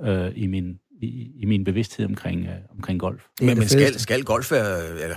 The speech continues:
Speaker 3: øh, sport, skal det være fysisk udfordrende? Altså, det er, du har forsket i kropskultur og så videre.
Speaker 1: Øh, altså, golf, øh, ligner for mig, øh, meget en, en fritids-, øh,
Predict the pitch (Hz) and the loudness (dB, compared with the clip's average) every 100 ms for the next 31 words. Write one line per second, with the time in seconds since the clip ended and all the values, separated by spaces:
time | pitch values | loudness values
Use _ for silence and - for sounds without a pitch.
0 | - 71 - 87 117 104 123 147 98 - | -8 -8 -4 -4 -2 0 0 0 -2 -4
1 | 131 165 - 127 139 165 139 127 107 104 | -8 -8 -6 -2 0 0 -2 -4 -6 -6
2 | 123 110 135 104 127 113 117 - 110 95 | -4 -2 0 0 0 0 -2 -2 -6 -2
3 | 107 - - 113 - 85 104 107 117 107 | -2 -2 -6 -6 -6 -6 -6 -2 0 2
4 | 107 107 98 - _ _ _ _ _ _ | 0 -2 -6 -18 _ _ _ _ _ _
5 | - 120 95 151 165 - - - 151 131 | 0 0 6 8 8 4 -8 -8 -2 2
6 | 113 107 123 139 139 - 117 98 104 110 | 2 2 2 4 4 2 2 4 4 2
7 | 113 - 196 107 101 92 120 107 107 117 | 2 -2 -2 2 0 -2 -2 2 4 4
8 | 123 127 101 92 - - - 123 92 - | 2 0 -4 -4 -8 -14 -8 -4 0 2
9 | 147 120 101 - - - 123 101 95 | 2 2 -2 -4 -12 -10 -6 -4 -4